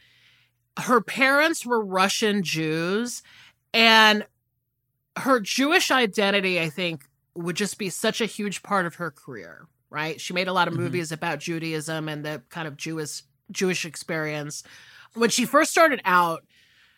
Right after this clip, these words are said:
Speaker 1: she, I had read that she, she had somehow befriended or met somebody that was working on Sesame Street, and I guess this was in the seventies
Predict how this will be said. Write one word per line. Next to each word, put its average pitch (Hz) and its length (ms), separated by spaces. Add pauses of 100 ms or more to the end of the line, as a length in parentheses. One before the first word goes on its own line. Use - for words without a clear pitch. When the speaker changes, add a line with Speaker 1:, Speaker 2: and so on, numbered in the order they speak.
(100)
Speaker 1:
she, 254 720 (140)
I 220 120
had 247 200
read 294 200
that 330 160
she, - 240 (340)
she - 260
had 208 140
somehow 330 460
befriended 220 600
or 196 80
met 185 260
somebody 226 320
that 214 140
was 180 120
working 175 440
on 175 160
Sesame 262 540
Street, 311 420
and 190 100
I 175 40
guess 185 200
this - 180
was 160 160
in 156 120
the 123 80
seventies 247 840